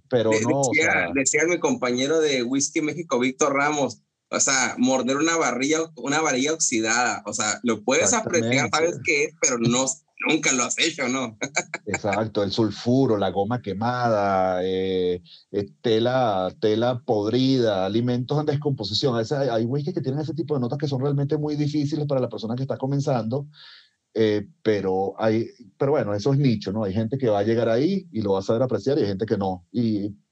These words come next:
Speaker 1: no está mal, tú nunca puedes ver mal a la persona que vea las cosas diferente a ti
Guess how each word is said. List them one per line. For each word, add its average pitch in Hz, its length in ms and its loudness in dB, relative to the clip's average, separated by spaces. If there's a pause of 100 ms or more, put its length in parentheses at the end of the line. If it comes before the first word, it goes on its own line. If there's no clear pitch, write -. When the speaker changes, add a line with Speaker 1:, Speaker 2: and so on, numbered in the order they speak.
(120)
Speaker 1:
no 127 160 -4
está 147 220 -4
mal, 156 300 -2
tú 117 80 -4
nunca 120 220 -2
puedes 151 260 0
ver 143 180 0
mal 156 440 0 (400)
a 98 80 -2
la 104 100 0
persona 113 340 -4
que 135 120 0
vea 113 160 0
las 127 140 -2
cosas 120 300 -4
diferente 98 420 -4
a 90 60 -8
ti 92 180 -8